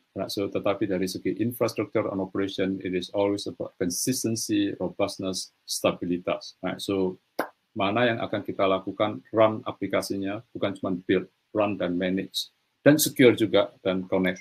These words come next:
right? So, aplikasi-aplikasi di dalam, eh, bentuk, eh, eh, mana cloud, eh, setiap cloud, right? Saya akan sedikit touch, eh, sedikit lebih detail untuk vSphere,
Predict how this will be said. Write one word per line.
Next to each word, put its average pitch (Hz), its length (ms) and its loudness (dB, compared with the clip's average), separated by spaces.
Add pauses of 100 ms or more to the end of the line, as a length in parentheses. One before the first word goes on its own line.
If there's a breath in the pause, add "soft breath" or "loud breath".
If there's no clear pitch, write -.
(140)
right? 101 100 -6
So, - 140 -4
aplikasi-aplikasi 90 1200 -2 (720)
di 107 400 6 (320)
dalam, 95 480 6
eh, 85 320 0 (480)
bentuk, 95 560 0
eh, 85 420 0 (540)
eh, 85 420 -10
mana 92 300 0
cloud, - 240 -4 (160)
eh, 82 160 -2
setiap - 480 -2
cloud, - 260 -8
right? - 160 -8 (560)
Saya 165 240 10
akan 170 160 8
sedikit 127 320 4
touch, - 400 2
eh, 101 240 6
sedikit 104 400 -2
lebih 107 240 0
detail 110 480 4
untuk 104 560 0
vSphere, 120 720 6